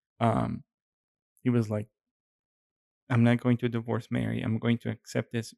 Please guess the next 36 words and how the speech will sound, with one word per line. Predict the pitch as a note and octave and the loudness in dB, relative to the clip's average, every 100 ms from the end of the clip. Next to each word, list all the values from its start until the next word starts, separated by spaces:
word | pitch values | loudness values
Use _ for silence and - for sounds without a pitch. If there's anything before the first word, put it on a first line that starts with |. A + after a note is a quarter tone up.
| _ - | _ -4
maybe | A#2+ A#2 A2+ A2+ A#2+ | -2 0 0 -2 0
ev-, | A#2+ - - - _ _ - | 0 -2 -14 -20 _ _ -2
even | B2+ B2+ | 4 8
if | B2+ - | 6 4
I | A#2 A2 | -2 0
don't | A#2 A2+ G#2 | 2 2 2
understand | G#2+ - - A#2+ G2+ - _ _ _ | -4 -6 -6 -6 -6 -10 _ _ _
what | A#2 A2 _ C3 | -6 -6 _ -8
is | B2 | -6
happening. | G#2+ G#2 G#2 G2+ G2 _ | -4 -4 -6 -6 -8 _
If | G#2+ | -6
this | A2+ B2 | 0 2
is | B2 | 2
the | A2+ | -2
Son | - A2 G#2+ | -6 -2 -2
of | A2 | -2
God, | G2+ G2+ - _ _ _ _ _ _ _ - | -6 -6 -10 _ _ _ _ _ _ _ -2
I'm | G#2+ | 0
gonna | G2+ F#2 | 0 0
put | A2+ G#2+ | -2 0
myself | G2 - G#2+ - | -2 -2 -8 -8
at | |
the | F#2+ | -12
service | - G2 G2 G2+ | -12 -12 -14 -14
of | G2+ | -10
that." | F2+ - _ _ _ _ _ _ _ _ _ _ _ _ | -10 -10 _ _ _ _ _ _ _ _ _ _ _ _
Takes | A2+ A2+ - | 2 2 6
care | B2+ | 6
of | A2+ | 6
Mary, | G#2+ G2+ G2+ G2+ A2 _ _ _ _ _ _ _ _ _ - B2 | 4 0 -2 -4 -8 _ _ _ _ _ _ _ _ _ -16 2
goes | A2+ A2 | 4 4
to | - | 4
the | A#2+ | 2
census, | - A2 G#2+ A2+ A2+ - - _ _ _ _ _ _ - | 4 2 0 -2 -6 -8 -20 _ _ _ _ _ _ -4
and, | A2 G#2 G#2 | 0 2 2
um, | G2 F#2+ F#2 G#2+ | 0 -2 -4 -6